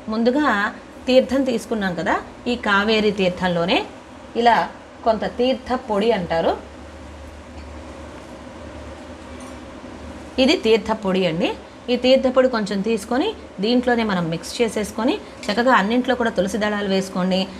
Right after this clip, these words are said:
అలాగే ఈ తీర్థాన్ని ఈ ఐదు పాత్రలలో ఈ విధంగా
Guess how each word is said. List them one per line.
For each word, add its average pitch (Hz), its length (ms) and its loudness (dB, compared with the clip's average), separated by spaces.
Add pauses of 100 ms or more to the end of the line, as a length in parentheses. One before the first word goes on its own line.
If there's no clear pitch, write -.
(160)
అలాగే 190 480 2 (240)
ఈ 196 80 4
తీర్థాన్ని 240 840 2 (220)
ఈ 196 60 -2 (100)
ఐదు 247 280 4
పాత్రలలో 226 760 2 (240)
ఈ 190 80 2
విధంగా 196 680 2